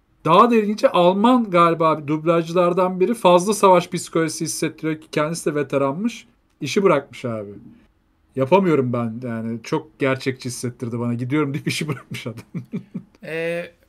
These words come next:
Speaker 2: pre C G I, yani aslında C G I ile yapabileceği bir takım işleri C G I ile yapmamayı seçmiş bir,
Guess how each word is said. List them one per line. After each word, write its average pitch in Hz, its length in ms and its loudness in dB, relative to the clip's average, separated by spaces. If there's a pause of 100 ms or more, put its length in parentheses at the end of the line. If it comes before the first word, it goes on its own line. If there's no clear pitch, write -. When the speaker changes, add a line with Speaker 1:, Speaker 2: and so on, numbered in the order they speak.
(140)
Speaker 2:
pre 208 180 -4
C 247 200 -8
G 214 300 -2
I, 143 40 -10
yani 160 280 -6
aslında 180 280 -6
C 170 140 -8
G 170 180 0
I 190 40 2
ile 190 80 0
yapabileceği 185 500 -4
bir 185 80 -12
takım 190 220 -8
işleri 208 280 -8
C 190 120 -10
G 170 200 -4
I 190 40 0
ile 196 60 -4
yapmamayı 190 380 -4
seçmiş - 580 -12
bir, 127 300 -18